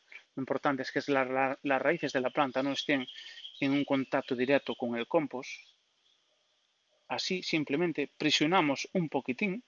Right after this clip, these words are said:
para eliminar bolsas de aire, ligeramente, y ya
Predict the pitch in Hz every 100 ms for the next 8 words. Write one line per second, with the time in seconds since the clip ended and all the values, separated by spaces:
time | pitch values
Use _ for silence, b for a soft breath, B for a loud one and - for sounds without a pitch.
0 | - 139 131 131 131 131 131 143 139 120
1 | 123 185 180 156 - _ _ _ _ _
2 | - 127 156 127 147 185 160 - _ _
3 | _ 175 175 247